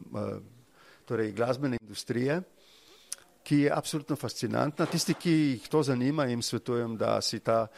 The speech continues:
da si te dokumentarce ali knjigo o njem, tega je veliko, pogledajo. Eh, Davis je človek, ki je ustvaril nekaj, eh, eh, glasbenih legend, eh, in, eh, nekaj studijev, od Columbia do Arisa in tako naprej. Eh,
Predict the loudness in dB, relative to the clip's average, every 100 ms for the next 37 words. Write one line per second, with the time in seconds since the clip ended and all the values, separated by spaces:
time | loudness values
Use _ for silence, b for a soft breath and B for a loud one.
0 | B B -2 -2 -2 -2 -2 -2 0 2
1 | 2 2 -2 -4 -4 -4 0 0 0 -2
2 | 0 0 0 -2 -4 -4 -4 -2 -4 B
3 | B B -4 -4 2 0 2 0 2 2
4 | 0 -4 B B B _ -8 -4 -2 -2
5 | -4 -10 _ _ -20 -20 -18 -4 -2 0
6 | -2 0 -2 0 0 2 0 -2 -4 0
7 | 0 0 -2 -2 0 2 0 0 -2 -4
8 | -6 -4 -4 -4 -4 0 0 0 0 -4
9 | -2 -4 0 0 -2 -4 -12 B B B
10 | B -6 0 2 2 0 0 0 -2 -6
11 | -18 -6 -2 -2 -2 -2 -2 -2 -6 -14
12 | _ _ _ _ -8 -4 -2 -2 -2 -2
13 | 2 2 2 0 -2 -2 0 0 0 0
14 | 0 -2 -4 2 2 2 -2 -6 -2 -2
15 | 0 2 2 0 -8 -20 -20 _ -6